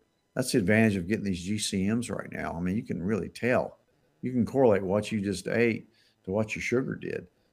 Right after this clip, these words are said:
And people are different too. I mean, you know, gosh, you could go, you really could go keto almost and sometimes see spikes in your sugar.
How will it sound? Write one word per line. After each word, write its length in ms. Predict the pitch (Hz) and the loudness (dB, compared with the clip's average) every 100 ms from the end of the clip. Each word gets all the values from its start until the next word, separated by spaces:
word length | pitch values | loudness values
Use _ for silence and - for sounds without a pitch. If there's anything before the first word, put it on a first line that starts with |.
| - | -4
And 120 | 104 | 4
people 300 | 180 - 139 | 4 6 2
are 80 | 92 | 4
different 440 | 110 170 170 - | 6 6 2 -6
too. 360 | 92 113 107 - _ _ _ _ _ _ _ _ _ - | 0 0 0 -6 _ _ _ _ _ _ _ _ _ -10
I 40 | 90 | -4
mean, 400 | 90 92 87 87 - _ _ _ _ _ _ _ - | -2 0 0 -2 -14 _ _ _ _ _ _ _ -8
you 160 | 98 | -4
know, 100 | 92 | -2
gosh, 500 | 85 95 104 101 - - _ _ _ _ - | 0 0 0 -4 -12 -20 _ _ _ _ -14
you 100 | 101 | -12
could 220 | 95 90 | -10 -2
go, 320 | 104 98 90 90 - _ _ _ _ _ _ _ _ _ _ _ _ _ _ _ _ | 2 4 2 -4 -18 _ _ _ _ _ _ _ _ _ _ _ _ _ _ _ _
you 180 | - 101 | -6 -2
really 220 | 113 123 | 2 2
could 300 | 113 82 80 - - _ _ _ _ _ | 0 -6 -8 -14 -20 _ _ _ _ _
go 160 | 107 104 | -2 0
keto 520 | - - 143 135 85 | -2 -6 -4 -2 0
almost 500 | 80 80 80 82 - | -2 -2 -2 -4 -4
and 100 | 90 | -6
sometimes 500 | - 95 87 87 78 | -6 -4 -4 -4 -4
see 160 | - 90 | -4 -6
spikes 520 | - - 87 90 - | -6 -2 -2 -2 -6
in 80 | 85 | -8
your 100 | 85 | -8
sugar. 480 | - 101 90 90 | -6 -6 -6 -10